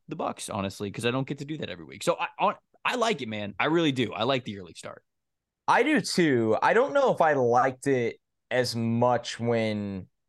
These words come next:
Speaker 2: the Jets play a London game, and that's probably more matchup based. But one time I think about it was, and I thought the,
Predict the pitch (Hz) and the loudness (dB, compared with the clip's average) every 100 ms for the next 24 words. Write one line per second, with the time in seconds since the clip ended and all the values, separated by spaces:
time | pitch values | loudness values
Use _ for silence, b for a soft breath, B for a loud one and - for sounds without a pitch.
0 | _ - 107 - 135 131 - 135 113 95 | _ -14 -10 -2 0 0 0 2 2 0
1 | 104 123 123 104 95 98 95 98 123 139 | -2 0 0 -4 -6 -6 -4 -2 -4 -2
2 | 196 175 127 117 101 90 90 92 117 - | 0 2 2 0 -2 -6 -2 -2 -2 -2
3 | 139 147 147 151 - - 120 - - 113 | 0 2 2 0 -2 0 -2 -4 -10 -6
4 | 127 143 160 170 165 147 117 92 131 127 | -2 2 2 2 0 -2 0 0 0 0
5 | 123 104 92 107 98 98 98 120 147 190 | -4 -4 0 0 2 0 0 0 0 2
6 | 147 135 - | 4 2 2